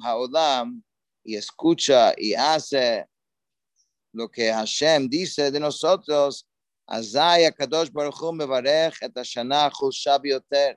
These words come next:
Hashem bendice el año más débil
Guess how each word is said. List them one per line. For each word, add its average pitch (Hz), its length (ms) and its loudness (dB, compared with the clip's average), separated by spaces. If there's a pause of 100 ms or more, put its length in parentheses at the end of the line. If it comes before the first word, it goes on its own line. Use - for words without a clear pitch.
Hashem 143 680 -6
bendice 135 1000 4 (480)
el 120 220 0
año 143 460 2
más 147 400 -2
débil 135 380 0